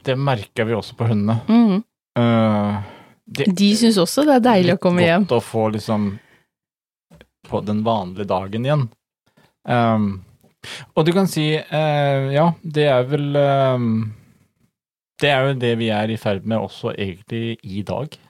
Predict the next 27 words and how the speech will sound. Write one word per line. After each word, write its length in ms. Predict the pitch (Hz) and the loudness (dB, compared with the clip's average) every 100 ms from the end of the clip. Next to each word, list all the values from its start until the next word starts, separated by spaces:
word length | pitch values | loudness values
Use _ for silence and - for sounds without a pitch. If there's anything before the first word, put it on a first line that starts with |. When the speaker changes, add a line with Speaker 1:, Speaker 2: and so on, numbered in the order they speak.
| _ _ - | _ _ -8
Speaker 1:
For 80 | 127 | -4
i 60 | |
dag 240 | 110 98 113 | 0 0 -2
forlot 440 | - 104 98 - | -8 -8 -8 -6
den 160 | 113 110 | -6 -4
siste 680 | - 120 - - - 117 | -4 -6 -6 -10 -10 -6
valpen, 480 | 101 85 _ 113 117 | -6 -6 _ -10 -6
eh, 540 | 120 117 113 113 110 104 | -6 -4 -4 -4 -6 -6
flokken 300 | 104 - 117 | -6 -4 -4
her. 160 | 156 - | -6 -2
Speaker 2:
Mm. 300 | 190 185 165 - _ _ _ _ - | -2 0 -4 -12 _ _ _ _ 0
Speaker 1:
For 180 | 127 117 | 0 2
denne 420 | 107 120 107 95 | 0 0 2 0
sesongen, 540 | 98 101 110 120 139 | -4 -4 -2 -2 -2
eller 220 | 143 127 120 | -2 -2 -4
denne 400 | 120 - 117 113 | -4 -4 -2 -2
vinteren. 380 | 120 120 170 175 _ _ _ _ - | -2 -2 -4 -4 _ _ _ _ -6
Speaker 2:
Ja. 140 | 185 160 _ _ _ - - _ _ _ _ _ - | -4 -4 _ _ _ -20 -20 _ _ _ _ _ -6
Eh, 600 | 180 175 170 165 - - 185 190 196 - _ _ - _ _ _ _ _ _ _ 170 | -4 -2 -4 -6 -8 -10 -12 -14 -16 -20 _ _ -20 _ _ _ _ _ _ _ -10
det 100 | 156 | -4
var 160 | 151 | -4
litt 200 | 339 - - | -4 -2 -2
hardt, 340 | - - - _ | -4 -10 -20 _
jeg 120 | 202 | 0
må 120 | 190 180 | 2 2
innrømme 400 | 156 160 175 269 | 0 -2 -2 0
det. 160 | 208 | 0